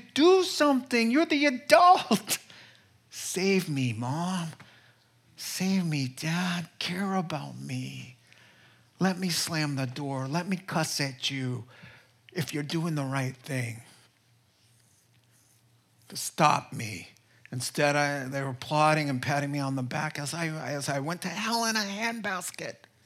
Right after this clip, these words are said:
That's what he says. The Proverbs say, when you spare your child from negative discipline, you hate them.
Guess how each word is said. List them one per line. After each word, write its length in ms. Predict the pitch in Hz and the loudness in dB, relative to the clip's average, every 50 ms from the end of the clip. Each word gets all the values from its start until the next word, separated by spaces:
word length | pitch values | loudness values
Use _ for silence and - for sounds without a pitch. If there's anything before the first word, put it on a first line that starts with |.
| _ _ _ _ _ _ _ _ _ _ _ _ _ _ _ - | _ _ _ _ _ _ _ _ _ _ _ _ _ _ _ -6
That's 200 | - 175 - - | -6 -4 -4 -2
what 180 | 196 220 214 | -2 -2 -2
he 120 | 185 208 208 | 0 0 -2
says. 520 | 185 - - 320 339 330 240 - - - - - | -2 -2 -2 -2 -2 -2 -2 -6 -8 -10 -8 -6
The 80 | - 185 | -6 -4
Proverbs 440 | - - 262 247 262 254 254 202 - | -4 -2 -2 -2 -2 -2 -4 -6 -4
say, 300 | - 262 240 196 147 - - - - - - - - - _ _ _ _ _ _ _ _ _ _ - | -2 0 0 0 -2 -4 -8 -16 -20 -20 -20 -20 -20 -20 _ _ _ _ _ _ _ _ _ _ -4
when 160 | 123 120 151 | -2 0 2
you 140 | 190 233 277 | 2 0 -2
spare 560 | - - - - - 185 185 190 202 233 220 | -2 -6 -10 -6 -2 0 2 2 2 0 0
your 160 | - 151 147 131 | -2 -4 -4 -4
child 540 | - - - - 151 147 156 170 202 214 | -6 -6 -2 0 0 0 0 -2 -6 -10
from 560 | - - - 160 139 127 120 110 123 - - - _ - | -12 -6 -2 0 2 2 2 -2 -4 -8 -14 -18 _ -4
negative 560 | 131 123 131 151 156 175 180 185 190 190 185 180 151 - _ _ _ _ _ - 123 127 | 0 0 0 2 0 0 0 0 0 -2 -2 -6 -12 -18 _ _ _ _ _ -14 -10 -6
discipline, 580 | 143 151 151 - - 170 165 - 190 202 202 196 - - | -4 -4 -4 -4 -6 -6 -6 -4 -4 -2 -4 -4 -8 -12
you 200 | - 175 202 233 | -6 -4 -2 -2
hate 360 | 202 - 202 208 233 - - - | 0 0 0 0 -2 -4 -8 -10
them. 360 | 135 123 117 110 107 113 | -8 -8 -8 -8 -12 -14